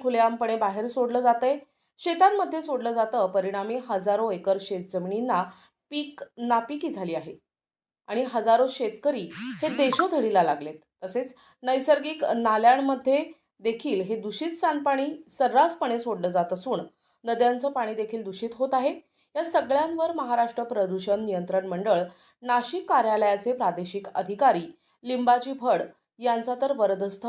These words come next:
नाही ना, असा प्रश्न निर्माण होतोय. काही महिन्यांपूर्वी सिन्नर येथील काही कंपन्यांचं रसायनयुक्त पाणी सर्रासपणे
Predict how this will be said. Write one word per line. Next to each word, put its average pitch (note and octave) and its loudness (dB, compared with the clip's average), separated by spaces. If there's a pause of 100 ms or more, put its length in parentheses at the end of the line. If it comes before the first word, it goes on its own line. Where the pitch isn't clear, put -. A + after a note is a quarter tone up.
नाही F#3+ -4
ना, G#3 0 (160)
असा G3+ -4
प्रश्न G#3 -4
निर्माण E3+ -8
होतोय. D#3 -10 (560)
काही C#4+ -2
महिन्यांपूर्वी D4+ -2
सिन्नर A3+ -6
येथील A3+ -6
काही G#3 -4
कंपन्यांचं G3 -6
रसायनयुक्त F3+ -6
पाणी F#3+ -2 (420)
सर्रासपणे C4 0